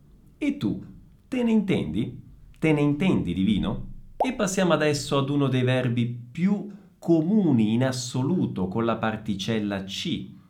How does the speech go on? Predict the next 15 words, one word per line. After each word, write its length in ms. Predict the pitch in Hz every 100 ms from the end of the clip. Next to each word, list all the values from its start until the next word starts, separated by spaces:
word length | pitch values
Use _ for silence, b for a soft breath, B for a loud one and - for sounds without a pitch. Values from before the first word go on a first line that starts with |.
| B
che 140 | -
è 60 | 208
il 100 | 113
verbo 600 | 131 123 110 110 110 - - -
esserci. 1040 | 226 139 - - 95 - - 98 64 62 - - b b b b b b
A 180 | 196 190
Roma 640 | 180 135 165 175 180 - -
ci 260 | - 190
sono 680 | - 120 113 113 113 117 - - - -
tanti 760 | 113 107 98 95 98 95 95 95
musei. 720 | 92 95 165 92 - - - - _ b b b b b b _
Nelle 360 | 123 160 147 123
grandi 400 | 135 151 127 123
città 680 | - 180 - 202 226 - - _ _ _ _ -
c'è 500 | - 139 127 -